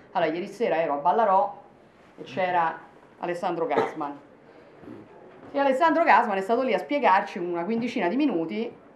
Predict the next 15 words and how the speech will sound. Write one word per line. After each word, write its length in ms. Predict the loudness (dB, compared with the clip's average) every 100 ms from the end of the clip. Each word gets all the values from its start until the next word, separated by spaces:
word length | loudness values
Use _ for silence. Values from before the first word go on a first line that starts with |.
| -20 -20 -20 -10 -6 -4
che 400 | 2 2 2 -4 -12
praticamente 580 | -2 -2 0 -2 -2 -2
lui 160 | -2 0
individua 420 | 0 0 0 2
la 80 | 0
sinistra, 560 | 0 -2 -4 -8 -4
in 60 | -4
questa 260 | -6 -6 -4
lettura 320 | -4 -4 -4
molto, 360 | -2 -4 -4 -4 -8
<laughs> 100 | -4
molto 480 | -4 -4 -6 -4
approfondita, 640 | -4 -4 0 0 0 -2 -4
molto 220 | -4 -2
profonda, 600 | 0 0 -2 -2 -2 -4